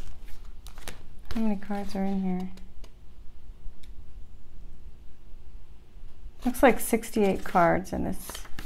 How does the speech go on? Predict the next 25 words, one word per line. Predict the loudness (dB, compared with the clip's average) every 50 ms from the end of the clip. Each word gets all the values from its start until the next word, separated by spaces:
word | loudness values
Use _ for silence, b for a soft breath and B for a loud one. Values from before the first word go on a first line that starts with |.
| -2 -2 0
deck. | 0 2 6 12 12 12 12 12 10 10 8 6 4 4 4 6 6 8 8 6 4 4 2 2 2 4 2 4 4 4 4 4 4 2 4 6 6
So | 8 8
let's | 8 8 6 6
see | 6 6 8
how | 8 10
they | 10 8 8
shuffle. | 8 10 10 10 10 10 8 10 10 10 12
I'm | 12 12 12
all | 12 12 12 12
about | 12 12 12 12 12
the | 8
shuffling. | 4 6 8 8 8 8 6 6 4 4 4 4 4 6 6 8 8 8 8 6 6 6 6 6 B B B B B B B B B B B B B B B B 8
These, | 10 10 12 12 10 10 8 4 -2 -2 0
similarly | 4 6 8 10 10 12 12 12 12 12 10 8 6 6 4
to | 2 0 2 4 6 8 8 8 8 8 6 4 4
the | 4 4 6
ones | 6 6 6 4 2 0
from | 0 0 0
Kyle | 0 2 4 4 6 4 4
Gray, | 4 6 6 8 8 8 8 6 4 2 2 B B B B B B B B B B -4 0
um, | 2 4 4 6 6 6 6 4 4 2 0 -2 -6 -10 -8 -2 2
they're | 4 6
not | 8 8 8 8 6
real | 6 4 4
shiny, | 4 2 2 4 4 6 6 4 4 4 2 2 2